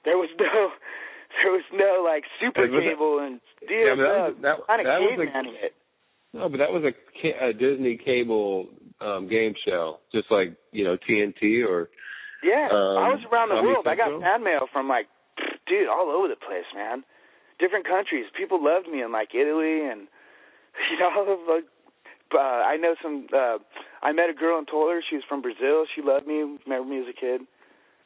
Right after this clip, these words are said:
Speaker 1: I just love the kids, man. And at the end of the day, this whole thing about the Coast Guard and the whole thing and the meaning of my life and all this shit, man, there's many levels, and we can get to other chapters and shit, but at the end of the day, man,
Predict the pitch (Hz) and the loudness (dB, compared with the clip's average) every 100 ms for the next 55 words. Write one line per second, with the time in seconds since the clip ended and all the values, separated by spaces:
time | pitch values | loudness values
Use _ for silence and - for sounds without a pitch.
0 | _ _ _ - - - 277 269 208 202 | _ _ _ -20 -6 0 0 2 2 2
1 | 175 185 170 135 147 147 160 165 185 220 | -2 0 0 0 0 0 0 0 -2 0
2 | 277 247 175 190 190 185 - - - - | 0 0 0 2 2 -2 -10 -20 -16 -6
3 | 165 - 220 240 233 214 - 196 190 170 | -6 0 2 2 0 -2 0 0 0 0
4 | 170 170 160 - 170 160 170 156 156 139 | 0 0 -4 0 0 0 0 2 0 -4
5 | 131 190 202 190 175 170 160 123 143 147 | -6 0 0 0 -4 -4 -6 -8 -8 -6
6 | 147 147 139 113 107 120 120 117 113 110 | -4 -4 -4 -2 0 0 -2 -6 -8 -6
7 | 104 - 101 95 104 104 - - - - | -8 -8 -8 -8 -14 -16 -20 -20 -20 -20
8 | - 196 214 214 220 208 180 170 175 156 | -2 0 0 0 0 2 2 2 -2 -2
9 | 151 165 160 160 143 139 143 - 131 123 | -2 -2 0 0 2 2 0 -2 -2 -2
10 | - 110 113 - 110 107 123 127 180 202 | -4 -14 -12 -6 -4 -2 -4 -6 -4 -2
11 | 202 180 135 131 127 127 127 127 | -2 -4 -2 0 0 -2 -2 -4